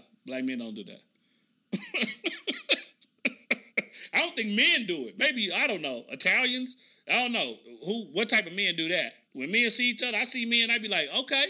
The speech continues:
okay." If a, if a black man look good in the suit, I be like, "Okay, okay, okay, okay." Yeah, that's, <laughs> that's my equivalent of all that I just said that women do. That's my equivalent, right? But I don't say, "I love you." "I love you"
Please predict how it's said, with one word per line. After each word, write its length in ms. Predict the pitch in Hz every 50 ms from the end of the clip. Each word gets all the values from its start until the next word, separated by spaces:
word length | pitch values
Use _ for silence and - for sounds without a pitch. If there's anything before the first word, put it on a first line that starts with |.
| - - -
okay." 460 | - 277 392 - 440 427 427 640 494 453 - _ _ _ _ _ _ _ _ _ _
If 140 | 170 165 165
a, 40 | 170 170
if 160 | 175 180 165
a 40 | 165
black 220 | 175 247 277 285
man 200 | 269 277 277 277
look 160 | 277 269 254 175
good 260 | 233 277 285 277 254
in 80 | 254
the 60 | 240 226
suit, 220 | - 302 302 269
I 80 | 254 247
be 120 | 240 233
like, 160 | 202 165 143
"Okay, 240 | - - - - 359 381 403 453 427 - - _ _ _ -
okay, 80 | -
okay, 1080 | - 508 - 554 523 571 587 - 453 587 554 - 571 622 659 698 719 698 679 640 - -
okay." 1120 | - 622 659 622 640 659 605 640 698 740 762 740 679 587 - - - _ _ _ - - - _ -
Yeah, 340 | - 160 165 147 127 113
that's, 200 | 110 131 165 - - - - - - - 170 - - - - - _ _ _ _
<laughs> 720 | _ - - - - - - 233 196 - - _ - - -
that's 220 | 190 240 247 262
my 120 | 277 262 262
equivalent 380 | 233 - 254 247 240 226 208
of 120 | 202 185 190
all 160 | 196 208 202
that 120 | 190 185 180
I 100 | 170 165
just 180 | 165 170 175 -
said 220 | 175 170 160 143
that 160 | 147 143 131 120 104 135
women 220 | 143 147 131 131 120
do. 180 | 123 117 107 - - - _ _ _ _ _
That's 160 | 131 139 147
my 120 | 165 170 156
equivalent, 460 | 139 131 - 156 139 117 101 95 - -
right? 240 | 104 107 104 101 104 - - - - _ _
But 100 | - 151
I 20 | 185
don't 80 | 185
say, 160 | - 170 147
"I 60 | 127 117
love 280 | 113 131 156 160 135
you." 160 | 113 104 95 98 - _ _ _ _ _ _ _ _ -
"I 60 | 98
love 320 | 104 110 143 190 262 269 294
you" 240 | 302 330 339 339